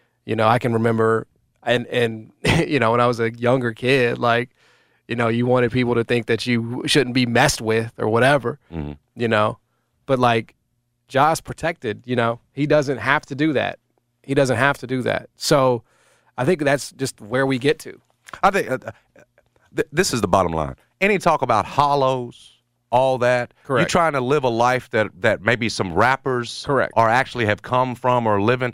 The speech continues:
Speaker 1: Yeah.
Speaker 2: That's unnecessary, man.
Speaker 1: Right.
Speaker 2: There ain't no need.
Speaker 1: Well, 'cause you,
Speaker 2: Again,
Speaker 1: 'cause you
Speaker 2: what,
Speaker 1: didn't, you
Speaker 2: what
Speaker 1: know.
Speaker 2: does that add to your image?
Speaker 1: Exactly.
Speaker 2: What, what does that add to it?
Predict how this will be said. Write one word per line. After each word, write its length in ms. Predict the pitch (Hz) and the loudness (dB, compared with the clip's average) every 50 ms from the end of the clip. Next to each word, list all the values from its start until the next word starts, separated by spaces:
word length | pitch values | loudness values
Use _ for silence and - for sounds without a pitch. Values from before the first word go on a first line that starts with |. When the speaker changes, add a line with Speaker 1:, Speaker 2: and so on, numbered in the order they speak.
| - _ _ | -8 _ _
Speaker 1:
Yeah. 120 | - 185 | 0 0
Speaker 2:
That's 140 | 170 - - | 0 0 0
unnecessary, 920 | 127 113 104 98 92 92 90 87 - - 73 - - 90 80 78 73 76 73 | 0 0 0 0 -2 -2 -2 -4 -6 -8 -8 -4 -2 0 0 0 -2 -4 -4
man. 260 | 76 76 80 80 78 - | -4 -4 -4 -2 -2 0
Speaker 1:
Right. 260 | 120 110 - - - _ _ _ _ - | 0 0 0 -2 -4 _ _ _ _ 0
Speaker 2:
There 180 | 135 170 180 185 | 2 2 4 4
ain't 180 | 180 180 160 | 2 0 0
no 160 | 165 165 165 160 | 0 0 0 0
need. 480 | 160 165 190 202 175 107 80 71 - - | -2 -2 -2 -2 -2 -4 -6 -8 -6 -2
Speaker 1:
Well, 120 | - 220 - | -2 0 0
'cause 120 | 196 165 | 2 2
you, 60 | 170 - | 2 2
Speaker 2:
Again, 260 | - 180 202 202 175 | 2 2 2 2 0
Speaker 1:
'cause 140 | 190 170 156 | 0 0 0
you 140 | 220 214 208 | 2 2 2
Speaker 2:
what, 80 | - 170 | 2 0
Speaker 1:
didn't, 120 | 165 156 | -4 -6
you 100 | 180 196 | -2 0
Speaker 2:
what 80 | 196 247 | 2 2
Speaker 1:
know. 40 | 269 | 2
Speaker 2:
does 100 | 277 214 | 0 0
that 200 | 180 220 214 208 - | 0 0 0 0 0
add 260 | - 160 170 170 160 - | 0 0 0 0 0 -2
to 100 | - 156 | -4 -2
your 180 | 135 127 123 | -2 -2 0
image? 640 | 107 120 120 110 92 80 73 - - - - - - _ | 0 0 0 0 0 -2 -6 -8 -14 -20 -20 -20 -6 _
Speaker 1:
Exactly. 480 | - 175 160 170 233 180 135 - 127 143 _ _ _ _ _ _ _ - | -2 0 2 2 0 0 -2 -4 -10 -20 _ _ _ _ _ _ _ 0
Speaker 2:
What, 220 | 147 202 214 147 | 0 0 2 2
what 80 | 165 190 | 0 0
does 140 | 190 170 | 0 2
that 160 | 170 180 160 165 | 2 2 4 4
add 200 | 165 151 139 - | 4 2 0 -2
to 180 | - 170 151 104 | -2 -2 -2 -2
it? 120 | 78 - | -4 -6